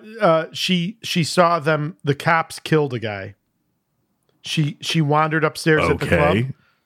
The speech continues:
Speaker 1: She wandered up when, when, um,
Speaker 2: Not, not to sound like a, uh, too much of a leftist, but, and?
Speaker 1: Yeah, well, listen, uh, Al-, when Alex goes to the strip, that strip club.
Speaker 2: Right, he's touching all the stuff. Okay.
Speaker 1: Psychokinesis
Speaker 2: He's,
Speaker 1: or whatever.
Speaker 2: so it's the execution of that person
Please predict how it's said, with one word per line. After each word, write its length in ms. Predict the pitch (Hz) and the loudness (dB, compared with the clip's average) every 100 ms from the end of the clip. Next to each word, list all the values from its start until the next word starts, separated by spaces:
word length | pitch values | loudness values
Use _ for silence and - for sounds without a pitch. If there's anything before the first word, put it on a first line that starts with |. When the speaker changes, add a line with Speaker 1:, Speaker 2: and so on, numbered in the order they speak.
| _ - | _ -6
Speaker 1:
She 140 | 160 | 0
wandered 300 | 151 156 151 | 2 2 0
up 120 | 156 - | -4 0
when, 300 | 151 151 165 - _ _ | 0 0 -4 -14 _ _
when, 400 | - 151 151 147 - | 0 2 2 -2 -4
um, 420 | 147 131 120 120 117 - - _ - | -2 0 -2 -6 -10 -16 -18 _ 2
Speaker 2:
Not, 280 | 110 - | 2 2
not 180 | 127 127 | 2 4
to 80 | 127 | 2
sound 320 | 120 117 117 101 | 4 2 4 2
like 180 | 95 | 2
a, 260 | 95 87 90 98 | 2 2 0 0
uh, 260 | 85 87 95 | 0 0 2
too 120 | 120 | 2
much 200 | 104 101 | 4 2
of 140 | 98 90 | 2 2
a 80 | |
leftist, 640 | 82 85 101 104 - 87 - | 0 2 2 2 2 0 2
but, 260 | 85 78 - _ _ _ _ _ _ | 0 0 -8 _ _ _ _ _ _
and? 340 | - 71 92 135 - - - - | -4 2 2 0 -6 -20 -20 -8
Speaker 1:
Yeah, 140 | 147 - - | -8 -8 -12
well, 240 | 113 92 92 - - - - | -12 -12 -18 -20 -20 -6 -4
listen, 200 | 143 110 - | 0 -2 0
uh, 160 | 143 139 165 | 0 2 2
Al-, 160 | 165 185 | 2 2
when 180 | 156 - | -2 0
Alex 400 | 160 175 202 - | 2 2 -2 -2
goes 300 | 180 170 - | 0 0 -2
to 160 | - 160 | -2 0
the 100 | 135 | 0
strip, 480 | 131 - - 156 160 | -4 -8 -4 -4 -2
that 260 | 139 113 | -6 -6
strip 380 | - - 160 156 | -10 -2 -2 -2
club. 420 | - 123 98 107 - - | -6 -8 -8 -14 -4 2
Speaker 2:
Right, 180 | 101 98 | 2 4
he's 200 | 110 - | 0 4
touching 340 | 135 - 127 | 2 4 2
all 140 | 110 | 2
the 100 | 101 | 0
stuff. 380 | 95 - 98 92 | 0 2 2 4
Okay. 220 | 117 160 | 2 4
Speaker 1:
Psychokinesis 640 | 98 151 - 147 123 143 135 | 2 0 -2 2 2 0 -2
Speaker 2:
He's, 40 | |
Speaker 1:
or 40 | 151 | 2
whatever. 260 | 151 135 | 4 2
Speaker 2:
so 120 | - | 2
it's 200 | 143 127 | 2 4
the 80 | 156 | 2
execution 600 | 135 139 139 156 143 139 | 2 2 4 4 4 2
of 100 | 127 | 2
that 200 | 113 113 | 2 2
person 580 | 139 127 117 101 87 | 2 2 2 2 2